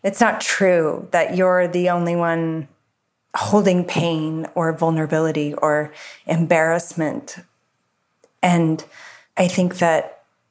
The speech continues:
ultimately I just want people to be okay.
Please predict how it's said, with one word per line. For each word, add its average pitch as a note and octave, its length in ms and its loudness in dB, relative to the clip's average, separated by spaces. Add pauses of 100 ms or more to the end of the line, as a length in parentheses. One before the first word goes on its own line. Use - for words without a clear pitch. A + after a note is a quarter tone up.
(340)
ultimately F3+ 560 2
I D#3+ 120 0
just E3 320 -6
want D3+ 200 -2 (320)
people F3+ 280 0
to F3+ 80 0
be F#3 240 -2
okay. - 580 -4